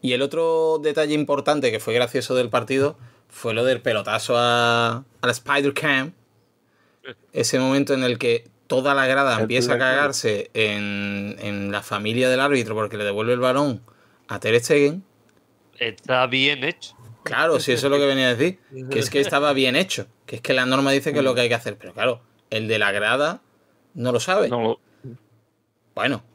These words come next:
Speaker 1: puede pasar.
Speaker 2: El, el de la
Speaker 1: La
Speaker 2: grada
Speaker 1: grada,
Speaker 2: no tiene por qué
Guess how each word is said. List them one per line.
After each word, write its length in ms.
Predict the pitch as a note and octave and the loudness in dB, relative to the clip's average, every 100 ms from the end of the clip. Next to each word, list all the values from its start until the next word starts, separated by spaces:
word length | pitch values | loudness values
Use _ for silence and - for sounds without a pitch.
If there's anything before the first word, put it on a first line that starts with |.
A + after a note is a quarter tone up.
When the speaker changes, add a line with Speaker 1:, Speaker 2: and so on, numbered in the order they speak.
| - | -4
Speaker 1:
puede 200 | C3 D3+ | 0 2
pasar. 360 | D#3+ - F#2 | 0 -2 -4
Speaker 2:
El, 140 | G#2 - - | -6 -8 -12
el 120 | A2+ | -8
de 140 | G#2 G#2+ | -2 2
la 0 | |
Speaker 1:
La 80 | G2+ | 2
Speaker 2:
grada 100 | A2 | 2
Speaker 1:
grada, 340 | B2 C#3+ D#3+ | 2 2 0
Speaker 2:
no 40 | E3+ | 0
tiene 200 | A#2+ A#2+ | -2 0
por 160 | A2 | 0
qué 100 | G#2+ | 0